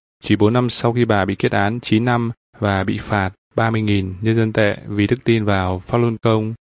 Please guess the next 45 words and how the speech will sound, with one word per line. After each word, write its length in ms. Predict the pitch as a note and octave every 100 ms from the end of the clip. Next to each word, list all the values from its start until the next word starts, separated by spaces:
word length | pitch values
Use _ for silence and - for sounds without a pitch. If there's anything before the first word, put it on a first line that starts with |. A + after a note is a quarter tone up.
| _ _ _ _ -
Bà 80 |
Túc 220 | G2 G#2+ -
Quế 140 | A#2
Hoa 400 | A#2 A#2+ A2+ A2+
bị 120 | A2
bắt 180 | A#2+ C3+
tại 140 | A2
nhà 260 | G2+ G2 F#2+
vào 120 | F#2
ngày 140 | F#2+ F#2+
mười 140 | F#2+
sáu 200 | G2+ G#2+
tháng 180 | A2+ A#2+
mười 200 | A2 F#2+
năm 140 | G#2+
hai 220 | A#2 A2
nghìn 260 | A2 G#2 F#2+
không 120 | G#2+
trăm 140 | A2 A2
mười 120 | G2
bảy. 300 | F#2+ F2 F#2 _ _ _
Khi 160 | - B2
bà 160 | A2+
bị 120 | G#2+
tòa 260 | G#2+ G2+ G2
án 140 | G#2
quận 260 | B2 A#2 A2+
Thị 180 | - A#2+
Bắc 320 | A#2 D3 -
xét 220 | - D3+ -
xử 240 | - F#2
vào 140 | F#2+
ngày 320 | G2 F#2+ F2+ F#2
hai 140 | A2+
mươi 120 | A2+
tám 200 | G#2+ G#2+
tháng 160 | A2+ A#2
sáu 240 | - G#2+
năm 120 | A#2
hai 200 | A#2+ A#2
nghìn 260 | A2 G#2 F#2+
không 140 | G#2+
trăm 140 | A2 A2+
mười 140 | G2
tám, 320 | F#2 F#2 G#2